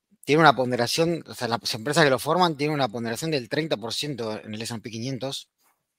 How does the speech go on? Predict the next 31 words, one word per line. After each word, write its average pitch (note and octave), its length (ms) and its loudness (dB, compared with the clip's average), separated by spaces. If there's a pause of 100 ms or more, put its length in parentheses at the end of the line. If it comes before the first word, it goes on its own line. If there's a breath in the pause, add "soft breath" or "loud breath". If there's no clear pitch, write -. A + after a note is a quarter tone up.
(100)
Eh, F#2 320 -8 (180)
está B2 540 2
centralizado A2 720 -4
casi A2+ 280 -6
un G#2 260 -6
noventa G#2 340 -10
y G#2+ 80 -8
ocho B2 220 -6
por G#2 160 -8
ciento A#2 320 -8
en, G2+ 480 -6
en G#2+ 100 -8
Estados B2 300 -4
Unidos. C#3+ 520 0 (840 soft breath)
Y G#2+ 80 -6
bueno, A2+ 220 2
como A2 180 -4
decía, A2 240 -2
¿no? B2+ 180 -2 (140)
Diferentes A#2 500 -4
rubros. G#2 440 -6
Un B2 160 -12
cincuenta B2+ 340 -4
y - 20 -4
cinco D3+ 220 -2
por C3+ 160 0
ciento F#3 560 4 (140)
empresas B2+ 480 -2
de A#2+ 100 2
tecnología A#2+ 460 -2
electrónica E3+ 720 4